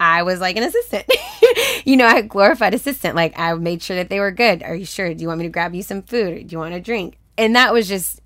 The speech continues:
you know, that's just natural, and you should always keep that in, inside of you.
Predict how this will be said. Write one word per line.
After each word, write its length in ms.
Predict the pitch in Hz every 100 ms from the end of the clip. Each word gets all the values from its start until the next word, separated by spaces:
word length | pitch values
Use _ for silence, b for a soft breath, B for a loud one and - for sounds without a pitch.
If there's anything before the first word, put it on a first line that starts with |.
| _
you 140 | - 208
know, 160 | 180
that's 280 | 170 180 -
just 220 | 196 170
natural, 380 | 175 165 170 170
and 100 | 165
you 80 | 165
should 180 | - 165
always 380 | 165 165 165 -
keep 200 | 170 175
that 180 | 160
in, 180 | 165 165
inside 460 | - 165 160 160 165
of 100 | 175
you. 280 | 220 240